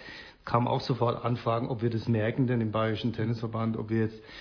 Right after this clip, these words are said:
äh, Mitglieder gewinnen, ähm, die wir jetzt vorher nicht hatten. Ähm, so schnell können wir diesen Effekt gar nicht zählen. Das ist klar. Also diese Entwicklung dauert dann wahrscheinlich über Jahre, vielleicht sogar Jahrzehnte. Was wir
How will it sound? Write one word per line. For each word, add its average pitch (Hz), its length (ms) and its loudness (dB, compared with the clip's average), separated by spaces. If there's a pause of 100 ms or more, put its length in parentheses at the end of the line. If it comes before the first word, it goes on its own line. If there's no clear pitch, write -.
(220)
äh, 120 80 2
Mitglieder 127 420 6
gewinnen, 127 680 6
ähm, 117 220 2
die 113 140 0
wir 117 140 4
jetzt 117 160 0
vorher 113 260 2
nicht 131 200 0
hatten. 127 400 0
Ähm, 117 360 0
so 131 160 -2
schnell 123 260 4
können 127 260 2
wir 127 80 2
diesen 120 280 0
Effekt 110 340 -4
gar 107 160 -6
nicht 107 180 -6
zählen. 113 360 -4 (480)
Das 120 100 -2
ist 117 140 -6
klar. 110 240 2
Also 117 160 0
diese 123 200 2
Entwicklung 127 460 4
dauert 120 260 6
dann 120 160 4
wahrscheinlich 120 400 4
über 117 200 4
Jahre, 107 360 2
vielleicht 117 320 0
sogar 117 200 2
Jahrzehnte. 117 600 2
Was 123 240 0
wir 127 280 4